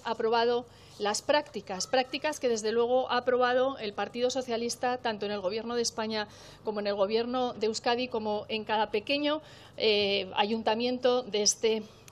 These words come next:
país. Eh, porque no se puede estar, eh, preparado para gobernar cuando dejas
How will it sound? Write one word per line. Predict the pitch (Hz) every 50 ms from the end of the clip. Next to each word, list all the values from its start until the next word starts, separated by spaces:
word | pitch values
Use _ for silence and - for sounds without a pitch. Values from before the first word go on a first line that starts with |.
| -
país. | - 220 214 220 226 220 202 202 - - - - - - - - - - - - - - - - - - - - - - - -
Eh, | - 240 240 233 233 233 226 - - - - - - - - -
porque | 240 240 - 247 240 240 247 -
no | 277 330
se | 349 - 302
puede | - 294 277 262
estar, | 254 254 - - 269 262 262 262 262
eh, | - 208 208 202
preparado | - 214 202 - 208 214 226 240 240 233
para | 240 233 226
gobernar | 220 220 214 220 220 233 233 247 254 240
cuando | 240 220 214 214 214 208 208 208 202 - - - -
dejas | 220 269 285 - 262 226 202 - -